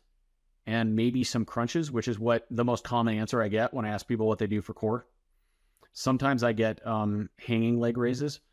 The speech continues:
These are poor choices in my experience for cyclists for core.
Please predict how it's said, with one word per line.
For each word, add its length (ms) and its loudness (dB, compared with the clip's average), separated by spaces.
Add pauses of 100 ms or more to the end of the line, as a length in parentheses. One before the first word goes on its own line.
(800)
These 300 2
are 100 2
poor 360 0
choices 480 0
in 120 4
my 160 0
experience 520 -4
for 140 -8
cyclists 480 -4
for 140 -8
core. 400 -6